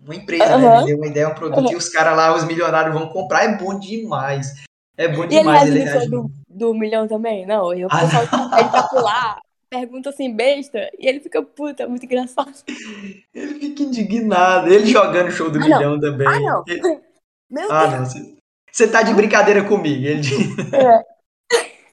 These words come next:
Speaker 1: <laughs> É bom demais, o
Speaker 2: O cara,
Speaker 1: Casimiro.
Speaker 2: tipo, acho que era pra perguntar onde era o Mineirão, alguma coisa assim, e o cara tava
Speaker 1: Era.
Speaker 2: por lá, ele, "Ai, não."
Speaker 1: Aí ele, "Você não precisa entender de futebol. Olha o nome, Mineirão. Mineirão."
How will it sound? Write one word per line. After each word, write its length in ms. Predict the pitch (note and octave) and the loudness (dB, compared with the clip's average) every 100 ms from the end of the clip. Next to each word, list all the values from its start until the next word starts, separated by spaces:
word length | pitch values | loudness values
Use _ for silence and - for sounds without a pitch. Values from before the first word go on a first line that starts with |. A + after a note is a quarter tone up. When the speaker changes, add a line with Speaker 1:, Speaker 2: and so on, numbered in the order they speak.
| _ B3 | _ -12
Speaker 1:
<laughs> 840 | - B3 - - D#4+ - D4+ - _ _ _ | -8 -10 -10 -8 -8 -8 -10 -18 _ _ _
É 120 | A3+ | -10
bom 100 | A3 A#3+ | -4 -4
demais, 340 | A3 A3+ F3+ | -4 0 0
o 20 | - | 2
Speaker 2:
O 40 | |
cara, 160 | F#3+ D#4+ | 0 -2
Speaker 1:
Casimiro. 260 | F#3+ E3 | -2 -6
Speaker 2:
tipo, 260 | - - A3+ | -8 -8 -8
acho 120 | A#3+ | -4
que 60 | C4+ | -2
era 60 | C4 | 2
pra 180 | B3+ | 2
perguntar 480 | A#3+ - A#3+ A#3 A3+ | 0 -4 -6 -6 -6
onde 240 | A3 A3 G#3+ | -4 0 0
era 140 | G3+ | -2
o 40 | |
Mineirão, 800 | G#3+ G3 G3 G#3+ C#4+ G3 D#3+ G3 | -6 -6 -2 2 2 2 -4 -8
alguma 280 | F#3 F#3 G#3+ | -8 -8 -8
coisa 220 | C4 B3 D#4 | 0 0 0
assim, 260 | - F#3+ | -6 -10
e 80 | G3+ | -6
o 80 | G#3+ | -4
cara 280 | A3+ G#3 A3 | -2 -2 -2
tava 200 | _ F#3 | _ 0
Speaker 1:
Era. 300 | D#3+ - E3 | 4 4 4
Speaker 2:
por 100 | C#4 | 4
lá, 180 | G3+ A3 A3 | 4 2 -2
ele, 140 | A3+ A3 | 0 4
"Ai, 260 | A3+ D#4+ F4+ | 4 4 4
não." 200 | C#4+ - - _ _ - - - - - - | 4 0 -18 _ _ -18 -16 -16 -18 -20 -6
Speaker 1:
Aí 100 | A3 | -6
ele, 160 | B3 C#4+ | -4 -6
"Você 180 | - G#3+ | -2 -2
não 140 | A3+ | -2
precisa 340 | G3+ - F#3 G3+ | -4 -6 -4 -4
entender 180 | F3+ F3 | -2 -4
de 80 | |
futebol. 580 | D#3+ E3 D#3 C#3 C#3 C3 | -6 -10 -6 0 0 0
Olha 200 | D#3 F#3+ | 2 2
o 20 | G3+ | 2
nome, 300 | F3+ D#3+ D#3+ | -2 -6 -4
Mineirão. 960 | F#3+ A3 G3 G#3+ E3+ F3 E3 C3 B2 - _ _ - | 2 4 6 6 6 2 2 -4 -6 -12 _ _ -10
Mineirão." 1040 | D3+ G#3+ A3 A3+ F#3 E3+ F3+ C#3+ C#3 | -6 0 2 2 2 0 -4 -6 -10